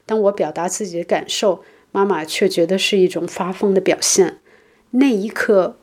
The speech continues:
我成为阁楼上的疯女人。相似的太多，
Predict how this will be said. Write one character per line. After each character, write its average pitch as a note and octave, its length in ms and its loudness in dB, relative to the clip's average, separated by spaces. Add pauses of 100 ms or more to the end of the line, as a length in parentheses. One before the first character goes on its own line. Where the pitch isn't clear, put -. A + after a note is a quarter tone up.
我 F#3 140 2
成 F#3 240 4
为 G3+ 120 6
阁 F3+ 280 2
楼 F#3+ 160 6
上 F#3+ 240 -2
的 E3 80 -2
疯 C#4 320 4
女 E3+ 160 2
人。 F3 440 -6 (240)
相 A3+ 320 2
似 A3+ 220 0
的 F#3 100 4
太 F#3 300 -2
多， G3+ 340 -2